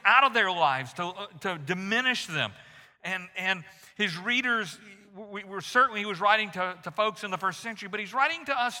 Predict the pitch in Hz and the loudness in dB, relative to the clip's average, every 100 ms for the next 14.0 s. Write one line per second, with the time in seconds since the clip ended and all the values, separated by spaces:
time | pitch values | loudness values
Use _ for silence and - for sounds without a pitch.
0 | - 254 190 104 _ _ _ _ - 220 | -10 -8 -8 -12 _ _ _ _ -8 -8
1 | 175 208 220 233 269 214 202 - 196 254 | -6 -8 -4 -4 -4 -6 -20 -18 -8 -8
2 | 226 - _ 165 247 262 220 220 277 - | -8 -14 _ -8 -6 -6 -8 -4 -4 -2
3 | 233 208 202 170 220 233 208 - - _ | -4 -4 -6 -8 -8 -8 -10 -16 -20 _
4 | _ 156 220 190 _ - 233 269 - 196 | _ -10 -10 -10 _ -4 2 2 0 -8
5 | - 180 156 185 185 185 214 269 294 247 | -4 -6 -4 -4 -4 -2 2 2 2 0
6 | 190 165 147 - - - - 185 180 196 | 2 2 2 -10 -16 -12 -2 0 0 -6
7 | - 190 165 165 170 180 170 - 151 175 | -4 -6 -4 -4 4 2 2 -10 -6 -2
8 | 170 160 147 160 160 170 165 147 147 143 | -2 -2 -6 -8 -4 -4 -4 -6 -8 -4
9 | 160 151 - 175 160 - 101 92 _ _ | -2 -2 -6 -10 -10 -12 -12 -14 _ _
10 | _ _ _ _ - 165 - 208 196 202 | _ _ _ _ -10 -8 0 0 0 -6
11 | 208 220 214 139 95 87 _ _ _ - | -6 -4 -6 -10 -12 -16 _ _ _ 0
12 | 190 - 170 196 180 175 180 202 185 185 | 0 0 2 4 4 0 0 0 0 0
13 | 180 151 151 156 165 180 170 120 120 | 0 0 -4 0 4 4 2 -2 -8